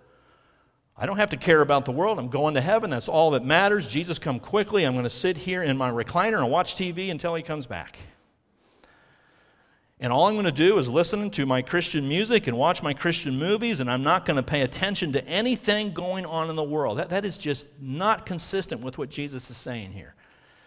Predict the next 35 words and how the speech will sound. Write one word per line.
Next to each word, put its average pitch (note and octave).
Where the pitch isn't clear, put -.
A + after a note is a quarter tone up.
You're B2+
the A2+
light A#2+
of C#3+
the G#2
world, E3
and B2+
you, C3
your A#2+
good F#3
works F3
need F3
to D#3+
be B2+
done D#3+
in C#3
such E3+
a D3+
way D#3
that C3+
they B2
are A2
seen D3
by B2
others. G#2
Now, B2+
friends, D3+
we C#3
know, C#3
we G#2+
say C#3+
this A#2+
every A#2+
single E3
Sunday, G2